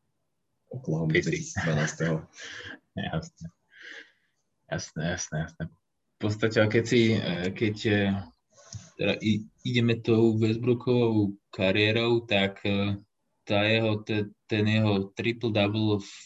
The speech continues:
Speaker 2: fenomén a p-, prvýkrát jeho triple-double priemer do-, dosiahol v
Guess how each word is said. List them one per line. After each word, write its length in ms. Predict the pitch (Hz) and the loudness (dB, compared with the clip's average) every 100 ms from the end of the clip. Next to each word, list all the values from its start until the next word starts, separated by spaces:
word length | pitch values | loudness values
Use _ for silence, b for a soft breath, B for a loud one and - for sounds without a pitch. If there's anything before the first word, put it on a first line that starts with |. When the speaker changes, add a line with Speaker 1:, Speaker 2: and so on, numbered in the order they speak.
| _ | _
Speaker 2:
fenomén 640 | - 98 104 107 110 113 90 | -2 0 2 2 0 0 -2
a 80 | |
p-, 240 | 90 - 107 | -4 -10 -6
prvýkrát 480 | 101 98 98 104 101 | 2 2 4 4 4
jeho 160 | 104 | 2
triple-double 800 | 98 98 104 104 104 98 95 104 | 2 -2 -2 -6 -4 -2 0 0
priemer 400 | 101 98 101 107 | 0 4 4 2
do-, 160 | 104 98 - | 0 -4 -2
dosiahol 480 | 98 98 104 98 | -2 -2 0 0
v 80 | 98 | -2